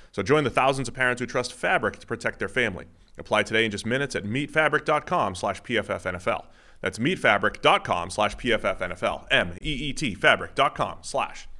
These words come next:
P F F N F L. Policies issued by Western Southern Life Insurance Company, not available in certain states. Prices subject to underwriting and health questions.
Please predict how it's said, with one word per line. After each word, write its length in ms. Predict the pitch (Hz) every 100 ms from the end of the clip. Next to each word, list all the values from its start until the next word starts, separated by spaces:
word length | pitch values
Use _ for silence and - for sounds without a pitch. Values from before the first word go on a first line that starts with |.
| - -
P 140 | - 120
F 100 | 98
F 220 | 98 -
N 120 | -
F 100 | 87
L. 180 | - - - - - -
Policies 340 | - 113 113 104
issued 200 | 107 113
by 80 | 95
Western 260 | 101 -
Southern 240 | 98 101 98
Life 100 | 123
Insurance 260 | - 135
Company, 240 | - 143 143
not 140 | 95
available 240 | 90 92 95
in 60 |
certain 160 | - -
states. 360 | - 123 135 - - -
Prices 260 | - 113 107
subject 280 | 113 104 98
to 80 | -
underwriting 300 | 98 101 98
and 60 |
health 180 | 98 107
questions. 340 | - - -